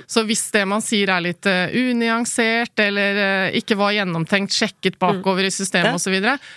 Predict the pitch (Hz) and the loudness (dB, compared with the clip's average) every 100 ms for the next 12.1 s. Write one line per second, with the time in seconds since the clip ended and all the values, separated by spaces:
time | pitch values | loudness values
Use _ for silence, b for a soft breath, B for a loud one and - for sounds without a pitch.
0 | B - - 254 247 226 220 302 311 269 | B -2 0 2 0 2 2 2 0 0
1 | - 247 247 269 - 240 233 175 202 139 | 0 0 0 0 0 2 0 0 0 0
2 | 143 147 160 - 147 - 185 190 220 - | 0 0 0 0 -4 0 0 2 0 -2
3 | - - - 254 233 254 214 233 - 202 | -6 -10 0 0 0 -2 -4 -6 0 0
4 | 180 143 - 220 240 254 - 226 226 226 | 2 -2 -2 0 0 0 -2 0 0 0
5 | 233 B B B B B 208 262 240 190 | -2 B B B B B 0 0 2 0
6 | 208 220 226 220 220 214 202 185 220 214 | 0 0 0 0 0 0 -2 -2 -2 0
7 | 233 - 185 190 190 - 208 208 - - | -4 0 0 0 -2 -2 0 0 -2 -2
8 | 165 214 170 170 175 170 180 202 190 - | 0 0 0 -2 0 0 0 0 0 0
9 | 190 180 160 190 - 151 165 - - - | 0 0 0 -2 -2 -2 0 0 0 0
10 | 226 226 - - - b b b - - | 0 -2 -10 -12 -14 b b b -16 0
11 | 190 202 208 b b b b b - 175 | 0 0 -4 b b b b b -2 0